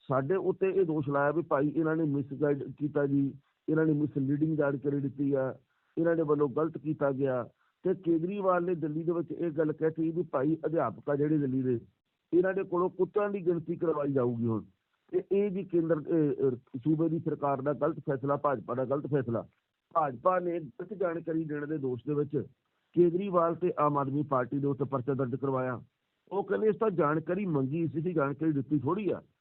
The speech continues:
ਇਹ ਪੁੱਛਣਾ ਕਿ ਹੈਲੀਕਾਪਟਰ ਕਿੱਥੇ ਕਿੱਥੇ ਵਰਤਿਆ, ਕਿੱਥੇ ਕਿੱਥੇ ਗਿਆ, ਇਹ ਕੋਈ ਮਿਸਗਾਈਡ ਕਰਨ ਵਾਲੀ ਗੱਲ ਤਾਂ ਹੈ ਨਹੀਂ। ਮਿਸਗਾਈਡ ਤਾਂ ਤੁਸੀਂ ਕਰਦੇ ਵੀ, ਕਦੇ ਕਹਿ ਦਿੰਦੇ ਵੀ ਭਾਈ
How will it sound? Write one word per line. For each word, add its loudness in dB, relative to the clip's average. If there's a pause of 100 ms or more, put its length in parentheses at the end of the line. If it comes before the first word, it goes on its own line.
(360)
ਇਹ 0
ਪੁੱਛਣਾ -2
ਕਿ 0
ਹੈਲੀਕਾਪਟਰ -2
ਕਿੱਥੇ -4
ਕਿੱਥੇ -2
ਵਰਤਿਆ, -2
ਕਿੱਥੇ -4
ਕਿੱਥੇ -2
ਗਿਆ, -4 (540)
ਇਹ 6
ਕੋਈ -2
ਮਿਸਗਾਈਡ 2
ਕਰਨ 0
ਵਾਲੀ 2
ਗੱਲ 2
ਤਾਂ 2
ਹੈ 6
ਨਹੀਂ। 4 (500)
ਮਿਸਗਾਈਡ 4
ਤਾਂ 2
ਤੁਸੀਂ 0
ਕਰਦੇ 0
ਵੀ, 2
ਕਦੇ 0
ਕਹਿ 2
ਦਿੰਦੇ -2
ਵੀ 2
ਭਾਈ 2